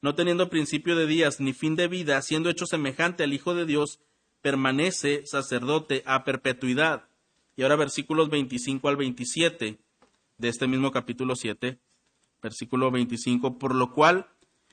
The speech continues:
él también es poderoso", hablando de Jesucristo, para salvar para siempre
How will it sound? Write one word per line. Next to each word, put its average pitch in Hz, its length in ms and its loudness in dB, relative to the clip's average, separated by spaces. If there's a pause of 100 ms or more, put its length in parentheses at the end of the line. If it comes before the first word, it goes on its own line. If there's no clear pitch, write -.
él 147 160 2
también 170 300 6
es 170 100 2
poderoso", 160 480 6
hablando 139 300 4
de 147 40 -4
Jesucristo, 151 640 -2
para 135 200 4
salvar 143 540 6
para 147 220 4
siempre 151 720 0